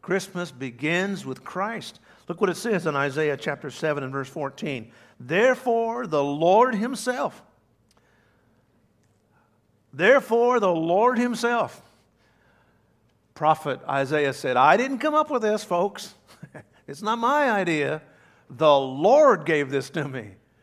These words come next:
The Lord gave me this prophecy. He shall give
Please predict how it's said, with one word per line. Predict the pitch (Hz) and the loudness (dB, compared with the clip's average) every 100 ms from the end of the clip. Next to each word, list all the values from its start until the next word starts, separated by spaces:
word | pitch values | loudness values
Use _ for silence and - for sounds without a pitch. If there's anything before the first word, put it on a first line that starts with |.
| _ _ _ - | _ _ _ -6
The | 151 | -2
Lord | 156 156 226 311 285 | 0 2 6 4 4
gave | 214 196 | 2 0
me | 165 165 | 0 -4
this | 147 131 | -4 -6
prophecy. | - 131 117 117 - 120 104 - _ _ _ _ _ _ _ _ | -6 -4 -4 -8 -12 -14 -14 -20 _ _ _ _ _ _ _ _
He | - 240 | -2 0
shall | 240 190 165 147 | 0 4 4 4
give | 147 190 247 294 311 | -2 -4 0 0 0